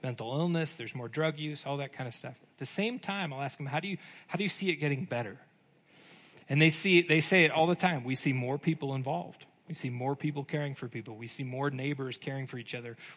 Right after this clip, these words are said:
We see more neighbors shoveling, uh, driveways of senior citizens and taking people meals and showing up at the police department and,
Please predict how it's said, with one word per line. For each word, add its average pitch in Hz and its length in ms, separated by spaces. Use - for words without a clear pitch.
We 139 80
see 147 140
more 139 220
neighbors 143 480
shoveling, 165 640
uh, 151 140
driveways 143 640
of 127 100
senior 143 300
citizens 123 720
and 117 160
taking 147 300
people 147 280
meals 127 560
and 113 140
showing 151 300
up 151 120
at 139 100
the 151 60
police 139 280
department 120 600
and, 117 220